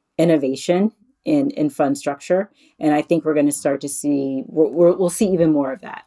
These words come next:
right? So we'll see more of these rolling funds start that are solo or operator funds. And then we're also seeing at the same time, large firms start seed funds.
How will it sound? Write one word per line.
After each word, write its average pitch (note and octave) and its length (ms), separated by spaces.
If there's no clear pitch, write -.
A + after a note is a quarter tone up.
right? C3+ 320
So C#3 200
we'll C#3+ 180
see D3+ 260
more C#3 500
of C#3+ 160
these C3+ 220
rolling E3 320
funds D#3 340
start C#3+ 460
that C3+ 160
are C3+ 200
solo D#3+ 720
or C#3 480
operator D3+ 600
funds. C#3+ 720
And D#3+ 160
then E3+ 360
we're F3+ 160
also F#3+ 340
seeing D#3+ 280
at D3 60
the C#3+ 80
same D3 240
time, D3+ 580
large D#3+ 500
firms C#3+ 480
start - 600
seed C#3+ 360
funds. - 460